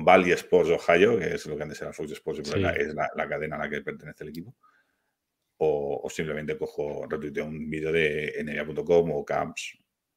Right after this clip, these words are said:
Speaker 1: O sea, que quiero, quiero creer,
Speaker 2: <laughs>
Speaker 1: quiero creer que, que el colega nos ha troleado un poco. Eh, nos ha, nos ha asustado. Vamos, eh, que igual que de aquí dos minutos entro y no puedo entrar a, a Twitter, pero,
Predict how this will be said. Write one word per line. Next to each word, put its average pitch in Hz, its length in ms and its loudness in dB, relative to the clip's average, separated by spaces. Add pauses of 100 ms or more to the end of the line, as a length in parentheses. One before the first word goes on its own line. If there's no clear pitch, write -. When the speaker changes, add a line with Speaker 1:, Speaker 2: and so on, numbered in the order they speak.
(260)
Speaker 1:
O - 40 -20
sea, - 120 -16
que 71 160 -16
quiero, 73 200 -6 (100)
quiero 87 240 2
creer, 82 420 6
Speaker 2:
<laughs> - 400 -4
Speaker 1:
quiero 80 220 -2
creer 80 340 2
que, 76 320 -2
que - 60 0
el 73 100 -4
colega 76 300 2
nos 85 120 0
ha 85 80 2
troleado 78 380 2
un 78 80 -4
poco. 80 420 -4 (480)
Eh, 147 200 -2 (1000)
nos - 220 -8
ha, - 360 -6
nos 73 120 -6
ha - 20 -2
asustado. - 340 -8
Vamos, 85 220 2
eh, 85 120 6
que 73 100 -4
igual 73 200 2
que 78 80 4
de 76 80 4
aquí 76 80 4
dos 82 140 8
minutos 85 340 6
entro 95 220 10
y 104 40 10
no 95 100 2
puedo 85 160 6
entrar 76 360 4
a, 78 200 6
a - 20 8
Twitter, - 400 2
pero, 85 220 -4